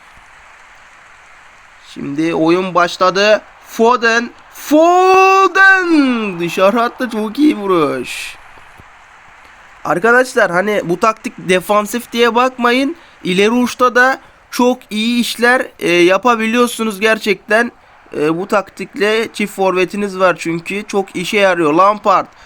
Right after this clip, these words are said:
Şimdi Son Min attı. Baskımız bakın. Baskı kuruyorum. Defansif taktik olmasına rağmen, e, maçta yani adamın pas atacak yeri olmuyor burada. Karşı rakibin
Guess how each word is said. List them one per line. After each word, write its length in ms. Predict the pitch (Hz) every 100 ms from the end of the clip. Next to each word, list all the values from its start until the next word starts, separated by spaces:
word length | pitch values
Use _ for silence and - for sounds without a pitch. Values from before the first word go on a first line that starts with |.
| -
Şimdi 320 | - 180 202 214
Son 280 | 208 196
Min 320 | 196 202 156 - _ -
attı. 480 | 165 180 - 233 175
Baskımız 600 | 165 - 208 214 196 185
bakın. 340 | 208 214 131 - - -
Baskı 460 | 175 180 - 254
kuruyorum. 480 | 247 254 214 170 131
Defansif 540 | 143 147 175 175 208 -
taktik 440 | 190 - 208 -
olmasına 600 | 165 175 180 - 208 220
rağmen, 440 | 196 170 190 233 - - - - - -
e, 800 | 143 139 139 139 139 139 139 139
maçta 760 | 135 131 156 165 - 185 202 - _ _ _ _ _ _ _ _ _ _ _ _ _ _ _ _ _ _ _ - -
yani 240 | 147 175
adamın 560 | - 190 220 240 262 247
pas 240 | 254 262 254
atacak 520 | 233 240 214 262 269
yeri 340 | 220 220 262
olmuyor 600 | - 247 254 240 220 202
burada. 380 | 175 175 170 214
Karşı 420 | 220 208 185 220
rakibin 600 | 202 196 202 185 208 226